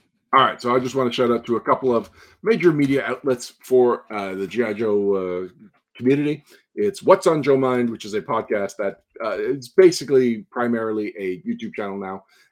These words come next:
and Full Force. Full Force puts out, uh, these news bursts where they're just talking about when something interesting is revealed for G I Joe. They talk about it, and then they summarize in their Full Force Weekly. And then they've just recently added the Full Force Monthly,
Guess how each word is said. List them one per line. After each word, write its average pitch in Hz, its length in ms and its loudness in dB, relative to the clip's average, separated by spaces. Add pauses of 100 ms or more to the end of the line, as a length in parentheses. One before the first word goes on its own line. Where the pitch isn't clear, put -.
and 127 280 -2
Full 185 160 6
Force. - 340 -6
Full 135 200 -2
Force 131 460 -2 (320)
puts 120 340 -4
out, 110 320 -8 (180)
uh, 110 140 -8
these 101 240 -12
news 143 280 0
bursts 139 300 -4
where 135 120 0
they're 127 120 2
just 120 140 -6
talking 123 180 -2
about 113 200 -4
when 101 100 -10
something 120 220 -6
interesting 120 340 -6
is 104 140 -8
revealed 110 260 -4
for 107 100 -12
G 110 140 -2
I 110 80 -2
Joe. 180 380 -4 (1000)
They 120 120 0
talk 123 220 -2
about 120 180 -2
it, 120 140 -6
and 113 100 -8
then 113 120 -6
they 110 80 -8
summarize 104 420 -8
in 101 120 -10
their 92 160 -10
Full 107 180 -8
Force 101 280 -8
Weekly. 95 340 -6 (260)
And 143 120 -6
then 139 200 -4
they've 120 160 0
just 120 200 -6
recently 107 320 -6
added 95 220 -8
the - 60 -20
Full 117 160 -6
Force 113 300 -8
Monthly, 165 440 -4